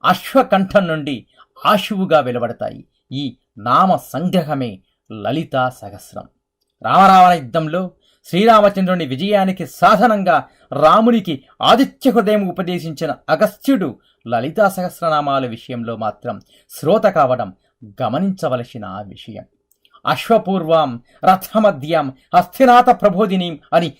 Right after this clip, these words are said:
శ్రీ రహస్యాన్ని శృతులు కీర్తిస్తాయి. అటువంటి అశ్వ గంభీర కంఠంతో హయగ్రీవుడు వివరించిన ఈ నామసహస్రంలోని గాంభీర్యం గురించి వేరే చెప్పనక్కరలేదు కదా.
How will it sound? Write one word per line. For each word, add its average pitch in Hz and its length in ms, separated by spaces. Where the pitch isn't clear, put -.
శ్రీ 185 320
రహస్యాన్ని 165 840
శృతులు 214 560
కీర్తిస్తాయి. - 800
అటువంటి 139 560
అశ్వ 165 340
గంభీర 190 640
కంఠంతో 135 600
హయగ్రీవుడు 170 760
వివరించిన 151 640
ఈ 160 200
నామసహస్రంలోని 165 1400
గాంభీర్యం 156 560
గురించి 127 440
వేరే 143 460
చెప్పనక్కరలేదు 117 760
కదా. 98 320